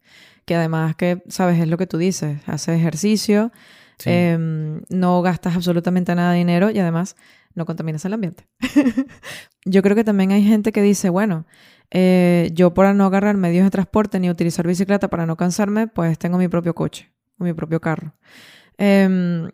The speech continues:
Speaker 1: y es como que, bueno, ok, sí, pero no sé, también hay que ponerse a pensar que al final eso va a estar influido por todos los atascos que vas a encontrarte. Es como si estuvieses en un autobús, al fin y al cabo, ¿no?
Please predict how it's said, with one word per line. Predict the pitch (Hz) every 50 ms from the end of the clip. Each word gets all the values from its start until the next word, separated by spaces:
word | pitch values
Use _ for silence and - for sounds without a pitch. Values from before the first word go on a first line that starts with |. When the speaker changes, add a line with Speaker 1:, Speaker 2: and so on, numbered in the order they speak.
| _ _ _ -
Speaker 1:
y | - 180
es | 180 -
como | - 196 202 196
que, | 190 180
bueno, | 180 190 185 180
ok, | 170 - 185 180 170
sí, | - - 208 208 190 202 233 - _ _ _ _ _ _ _ _ _
pero | - 180 180 180 175 175 175 170 170 165 165 160 160 156 160 170 180 - -
no | 202 208
sé, | 220 - 247 190 165 160 - _ _
también | - 185 185 190 196 208
hay | 220 226 226 226 214
que | - 226 220 220 220 220 208 208 196 196
ponerse | 202 202 196 190 - 220
a |
pensar | - - 220 185 202 190
que | 185 214
al | 214
final | - 226 202 196 196
eso | 196 190 - 226 208 202 -
va | 202 202 196 196 196
a |
estar | 196 185 - 220 208
influido | 220 214 - 214 208 202 196 196 190 202 202
por | - 220 196
todos | 185 - 185 180 180 185 196 208 196 185 175 170 165 - -
los | - 180 175 175 175 165
atascos | 180 - 208 220 202 - - 175
que | - 185
vas | 170 170 170
a | 175
encontrarte. | 160 - 160 165 190 220 226 185 - 170
Es | 156
como | - 190 190
si | 175 180
estuvieses | - 180 180 170 175 196
en | 190
un | 185 180
autobús, | 170 170 - 180 208 349 208
al | 165 165
fin | - 175
y | 175
al | 175 170
cabo, | - 208 190 170 165
¿no? | 170 220